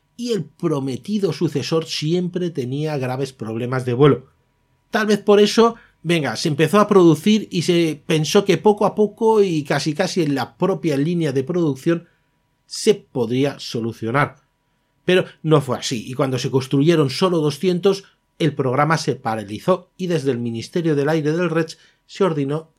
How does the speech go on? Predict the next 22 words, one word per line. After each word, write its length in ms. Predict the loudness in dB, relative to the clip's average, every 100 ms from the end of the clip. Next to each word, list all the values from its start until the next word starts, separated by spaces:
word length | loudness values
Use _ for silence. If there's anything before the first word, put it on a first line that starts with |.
| _
que 240 | -4 -2
activasen 600 | -4 -4 -4 -2 -2 -4 -2
el 180 | -2 2
plan 280 | 2 2 0
B, 160 | -4 _ _ _ _ _
la 140 | -8 -6
mejora 440 | -6 0 2 2
del 240 | 0 0 0
ciento 520 | -2 0 2 2 0
diez. 280 | 0 -4 -10 _ _ _ _ _ _ _
Pese 400 | -2 0 -4 -6
a 140 | -8
su 120 | -8 -10
obsolescencia, 920 | -6 0 2 2 0 -2 -2 -4 -6 _
el 140 | -14
ciento 380 | -8 -6 -4 -2
diez 220 | -2 -2
repotenciado 760 | -4 -8 -6 -4 -4 0 -2 -2
acabó 400 | -10 -10 -4 -2
sacando 600 | -2 -4 -4 -2 -2 -6
mejor 460 | -6 -8 -6 -4 -4
rendimiento 580 | -6 -6 -6 -4 -4